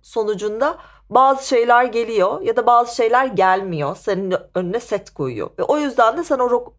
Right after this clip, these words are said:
rolde kalmaya, e, devam ediyorsun. Ama ne zaman ki gerçekten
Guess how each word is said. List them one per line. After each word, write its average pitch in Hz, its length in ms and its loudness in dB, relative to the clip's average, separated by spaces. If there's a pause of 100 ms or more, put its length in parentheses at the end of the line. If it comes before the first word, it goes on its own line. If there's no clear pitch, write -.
rolde 220 320 2
kalmaya, 208 640 0 (840)
e, 196 160 4
devam 220 360 6
ediyorsun. - 440 -6
Ama 214 140 0
ne 285 140 2
zaman 285 340 0
ki 202 120 -16
gerçekten 214 680 -2